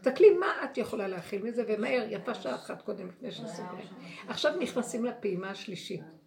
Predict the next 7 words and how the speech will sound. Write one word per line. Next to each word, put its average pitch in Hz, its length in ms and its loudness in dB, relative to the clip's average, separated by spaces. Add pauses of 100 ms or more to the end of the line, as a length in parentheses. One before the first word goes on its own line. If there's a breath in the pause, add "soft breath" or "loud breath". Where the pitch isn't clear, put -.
(280 soft breath)
הייתה - 240 -4
פעימה 196 300 -2
ראשונה 180 480 -4
של 180 180 -8
האור 185 340 -4
הגדול 165 340 -6
הזה, 214 300 -6